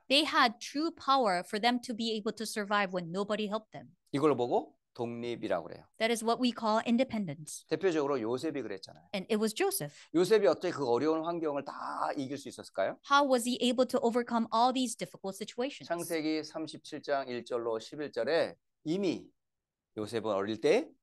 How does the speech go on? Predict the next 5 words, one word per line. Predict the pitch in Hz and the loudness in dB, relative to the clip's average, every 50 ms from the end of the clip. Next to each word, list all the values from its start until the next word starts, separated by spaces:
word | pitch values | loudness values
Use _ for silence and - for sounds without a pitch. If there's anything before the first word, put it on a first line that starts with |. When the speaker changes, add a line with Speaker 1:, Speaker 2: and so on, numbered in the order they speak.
| _ | _
Speaker 2:
하나님의 | _ - - 156 165 170 165 156 156 151 147 143 139 | _ -4 -4 -2 0 0 0 0 -2 -4 -4 -6 -4
말씀을 | 127 95 87 92 98 95 - - - 101 95 123 190 277 339 339 - - _ _ _ _ _ _ - | -2 -2 -2 -2 -4 -6 -10 -10 -10 -6 -2 0 2 2 0 -2 -6 -14 _ _ _ _ _ _ -2
언약으로 | 107 107 107 110 110 98 92 87 92 92 98 101 101 101 - | -2 0 0 0 -2 -2 -2 -4 -4 -4 -2 -2 -2 -4 -8
붙잡고 | - 107 - - 98 78 - _ - 92 - | -14 -14 -12 -10 -10 -10 -12 _ -14 -14 -12
있었어요. | - - - 156 - - - | -10 -12 -12 -12 -14 -16 -20